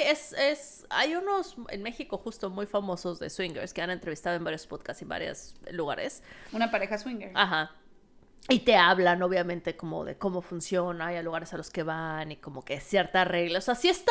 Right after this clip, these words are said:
Speaker 1: muy cuidado, quiero decirlo, por lo que
Speaker 2: Mm.
Speaker 1: estas personas han dicho.
Speaker 2: Ajá, pues esa pareja en
Speaker 1: Esa
Speaker 2: general lo
Speaker 1: pareja
Speaker 2: tiene muy
Speaker 1: en
Speaker 2: cuidado.
Speaker 1: específico.
Speaker 2: Ujú. Y los
Speaker 1: Eh.
Speaker 2: dos, es-, esa es la cosa, cuando son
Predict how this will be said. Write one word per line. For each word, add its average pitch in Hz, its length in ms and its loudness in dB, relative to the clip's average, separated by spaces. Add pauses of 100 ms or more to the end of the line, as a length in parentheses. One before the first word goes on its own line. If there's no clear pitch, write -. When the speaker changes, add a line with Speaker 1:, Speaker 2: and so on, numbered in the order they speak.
Speaker 1:
muy 302 180 4
cuidado, 208 640 2
quiero 196 200 -2
decirlo, 175 500 -4 (120)
por 160 180 4
lo 151 180 -4
que 285 160 -6
Speaker 2:
Mm. 302 1120 -2 (380)
Speaker 1:
estas 240 340 6
personas 190 380 0
han 185 100 -2
dicho. - 420 -4
Speaker 2:
Ajá, 208 380 -2 (140)
pues 214 180 -2
esa 220 300 4
pareja 208 320 4
en 202 100 -2
Speaker 1:
Esa 226 60 10
Speaker 2:
general 190 240 8
lo - 20 6
Speaker 1:
pareja 170 180 8
Speaker 2:
tiene 190 80 2
muy 190 120 6
Speaker 1:
en 170 80 -2
Speaker 2:
cuidado. 190 320 4
Speaker 1:
específico. 175 400 -4
Speaker 2:
Ujú. 196 280 -6 (380)
Y 220 140 -2
los 220 100 8
Speaker 1:
Eh. 202 80 6
Speaker 2:
dos, 220 220 4
es-, 233 140 -10 (580)
esa 226 200 4
es 247 60 2
la 233 140 6
cosa, 226 320 4
cuando 190 240 2
son 226 440 0